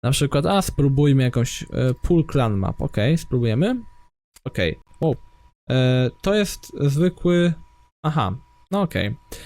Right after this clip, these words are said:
E, no nie interesuje nas szczerze zbytnio krajobraz, bardziej interesują nas opcje.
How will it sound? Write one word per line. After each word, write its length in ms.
E, 220
no 140
nie 140
interesuje 460
nas 220
szczerze 480
zbytnio 320
krajobraz, 720
bardziej 300
interesują 400
nas 180
opcje. 380